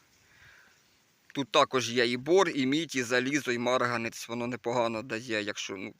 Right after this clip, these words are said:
кормити його. І ще додатково вносити по листу ось цим. Взагалі таке все комплексне. Ну, результати бачили, я вам показував, бо такий несприятливий рік, як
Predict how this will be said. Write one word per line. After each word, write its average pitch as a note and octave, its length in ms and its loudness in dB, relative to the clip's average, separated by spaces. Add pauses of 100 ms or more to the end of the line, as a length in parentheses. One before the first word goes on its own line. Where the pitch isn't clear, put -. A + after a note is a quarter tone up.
кормити A#2 440 -6
його. G2+ 440 -6
І A2+ 100 -10
ще - 160 -2
додатково B2 600 0
вносити A#2+ 500 -6
по A#2+ 180 -4
листу A2+ 340 -8
ось G2+ 140 -8
цим. F3+ 380 -2 (120)
Взагалі B2 640 -2 (720)
таке A#2 260 0
все A2 200 -4
комплексне. A#2 720 -4 (920)
Ну, D#3+ 160 -10
результати E3 520 0
бачили, A2 440 -2
я C#3 100 4
вам B2 160 -2
показував, D#3+ 500 0
бо B2+ 100 -8
такий C3+ 320 -2
несприятливий C3+ 720 0
рік, G#3+ 200 -2
як D#3 180 0